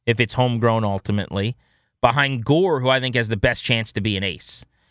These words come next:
You know, he was a number three overall pick. These other two guys weren't taken in the top five. He was the, the, the vaunted, revered prospect in the Padres system for years, right?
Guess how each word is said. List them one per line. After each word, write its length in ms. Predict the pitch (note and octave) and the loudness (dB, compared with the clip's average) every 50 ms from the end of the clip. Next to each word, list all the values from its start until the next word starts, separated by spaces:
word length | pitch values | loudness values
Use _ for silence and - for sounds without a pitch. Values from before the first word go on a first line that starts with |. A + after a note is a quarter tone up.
| _ _ _ | _ _ _
You 60 | A#2 | 2
know, 40 | B2 | 4
he 80 | D3+ | 4
was 160 | D#3 D3 A#2 | 4 4 0
a 60 | B2+ A#2 | 0 0
number 340 | A2+ A#2+ C3 C#3+ D#3 D3+ | 2 2 2 2 2 0
three 340 | C3+ - - - C#3+ D3+ C#3 | -2 -2 -2 0 2 2 4
overall 440 | B2+ B2 A#2+ A2 A2+ A2+ A2 G#2 F#2 | 2 0 2 2 2 2 2 0 0
pick. 400 | - - A2 F#2 - - _ _ _ _ _ _ _ | 0 0 0 0 -2 -8 _ _ _ _ _ _ _
These 140 | A2+ A2+ A#2 | 0 4 4
other 180 | C#3 D3 D#3 C3+ | 4 4 2 -2
two 180 | - - C3 | 0 -2 0
guys 220 | A#2 A#2+ A2+ A2+ G#2+ | 2 2 0 2 0
weren't 160 | A#2+ A#2 - | -2 -2 0
taken 320 | - A#2+ A2+ G#2 - G2 | 0 0 0 0 -2 -4
in 80 | F#2+ F#2 | -2 -4
the 80 | F2 | -4
top 280 | - - F2 D2+ - - | -4 -4 -4 -4 -4 -6
five. 380 | - F2 D#2+ D2 A#1 - - _ _ _ _ _ _ _ _ | -4 -4 -4 -4 -6 -8 -14 _ _ _ _ _ _ _ _
He 160 | _ B2 D3 | _ 2 2
was 400 | D3 C3+ C3 C3+ C3+ C3 B2 A2 | 2 2 0 0 0 0 -4 -2
the, 100 | - B2+ | -2 -4
the, 240 | A#2+ F#2+ F2+ A#2 A#2+ | -4 -2 -2 -2 -2
the 220 | A2+ G#2+ G#2+ A#2 A#2 | -2 0 0 0 0
vaunted, 640 | G#2+ G2+ G#2 B2+ C3+ C#3 C#3+ C3+ - - C3 B2 | 0 2 2 2 2 2 0 0 2 0 0 2
revered 640 | A#2 B2 B2 A2+ G#2 A2+ B2+ C3 C3 B2+ A#2 G#2 - | 2 0 0 0 0 0 2 2 2 0 -2 -4 -2
prospect 560 | - B2 A#2+ B2 A#2 - - A#2+ A2+ A2 - | 0 0 0 0 -2 -4 -2 -2 -2 -2 -2
in 80 | A2 G#2+ | -4 -4
the 80 | G#2 G2 | -2 0
Padres 480 | - A#2+ A2+ A2 G#2+ G#2 G#2+ G#2 G2+ | 0 2 2 2 0 0 -2 -2 -2
system 480 | - - A#2+ A2 - - A2+ G#2+ G2 - - - _ _ _ _ | -2 -2 -2 -4 -2 -2 -2 -2 -2 -4 -8 -20 _ _ _ _
for 100 | _ A#2+ | _ 0
years, 560 | A2+ A2 A#2+ F3+ A3+ F3+ F#2 - - - - | 0 2 2 2 2 2 0 -4 -12 -12 -4
right? 300 | - G2+ A2+ B2 D#3+ C#3+ | 0 2 2 2 0 -2